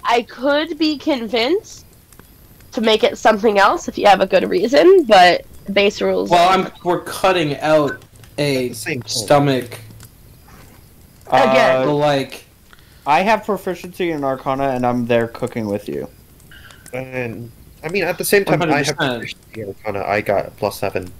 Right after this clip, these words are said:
Speaker 3: right?
Speaker 4: Yeah, but
Speaker 3: Which is
Speaker 4: you're
Speaker 1: You're busy.
Speaker 4: you're
Speaker 1: You're
Speaker 4: busy.
Speaker 1: busy.
Speaker 3: Yeah.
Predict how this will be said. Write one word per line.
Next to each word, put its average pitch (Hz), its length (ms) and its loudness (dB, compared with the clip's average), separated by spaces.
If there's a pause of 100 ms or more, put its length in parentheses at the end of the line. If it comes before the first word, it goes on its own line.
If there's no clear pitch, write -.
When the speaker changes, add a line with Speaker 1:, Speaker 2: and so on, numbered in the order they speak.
(240)
Speaker 3:
right? 92 180 -14 (380)
Speaker 4:
Yeah, 156 200 4
but 135 180 4
Speaker 3:
Which - 20 -2
is 135 60 0
Speaker 4:
you're 147 240 6
Speaker 1:
You're 359 380 2
busy. 233 460 0
Speaker 4:
you're 151 340 0
Speaker 1:
You're 214 260 4
Speaker 4:
busy. 110 240 -2
Speaker 1:
busy. - 300 -14 (360)
Speaker 3:
Yeah. 101 140 -10